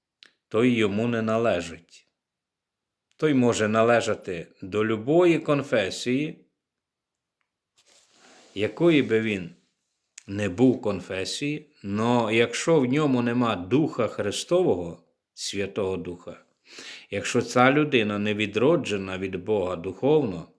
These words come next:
і не напоєна одним Духом, який є в Бозі Отці, в Ісусі Христі,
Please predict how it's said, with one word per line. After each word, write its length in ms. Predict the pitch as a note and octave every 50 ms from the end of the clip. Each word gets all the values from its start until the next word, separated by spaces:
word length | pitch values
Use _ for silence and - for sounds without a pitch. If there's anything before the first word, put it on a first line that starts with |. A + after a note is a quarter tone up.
| _ _ _ _ _ _ -
і 160 | B2+ A#2 A2+
не 160 | G#2+ G#2+ A2
напоєна 880 | A2 G#2+ G#2+ G#2 - - D3 D3 C3+ A#2 G#2 G2 G2 F#2 F2 E2 - _ _ _ -
одним 500 | - G#2+ G2+ G#2 B2+ C3 B2+ A2+ G#2 F2+
Духом, 440 | F2+ C3+ C#3 - - G#2+ F#2+ F#2+ F#2
який 800 | F#2+ G2 F#2+ G2 - - A#2+ A#2 A2+ G#2+ G#2 G#2 G2+ F#2+ F#2+ - - - - - - _
є 300 | - F#2 G2 A2+ A#2 A2
в 180 | G2 F2+ F2 F2
Бозі 480 | E2+ F2 A#2 B2+ C3 B2 G#2+ G2 A2 G#2+
Отці, 500 | G#2 G2+ - - - - - D#3 E3+ D3
в 20 |
Ісусі 520 | A#2+ G#2+ F#2 - - A2+ G#2 - - G#2+
Христі, 760 | F#2 - A2 G#2 G2+ - - - - E3 F3 F3 E3+ E3+ -